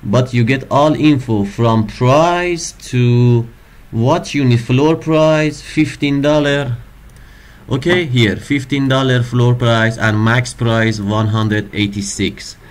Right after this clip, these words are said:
One hundred eighty-six. Where is the max price? Market cap, mean price number. I don't know. You see everything here. Okay, and now let me go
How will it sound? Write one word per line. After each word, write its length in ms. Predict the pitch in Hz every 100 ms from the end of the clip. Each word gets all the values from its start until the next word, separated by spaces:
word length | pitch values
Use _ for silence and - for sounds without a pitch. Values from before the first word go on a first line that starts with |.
| - - - -
One 340 | 98 107 110
hundred 680 | 110 110 107 104 107 101 -
eighty-six. 720 | 107 104 101 101 101 95 -
Where 120 | 98
is 180 | 110 110
the 100 | 107
max 300 | 104 104 104
price? 440 | - 98 92 95 - - - - - - - - -
Market 480 | - 107 110 113 107
cap, 400 | - 110 107 107 104
mean 280 | - 104 104
price 320 | 104 107 104
number. 280 | 101 101 101
I 100 | 104
don't 80 | 120
know. 100 | 95
You 140 | 92
see 340 | 113 - 131 104 - -
everything 540 | 113 107 92 - 78
here. 240 | 78 80 80 82 - - - - - - - - - - - - - - - - - - - - - - - - - - - - - - - - - - - - - - - 113
Okay, 340 | 104 123 139
and 200 | 123 107
now 160 | 110 113
let 160 | 113
me 140 | 110 107
go 420 | 110 110 104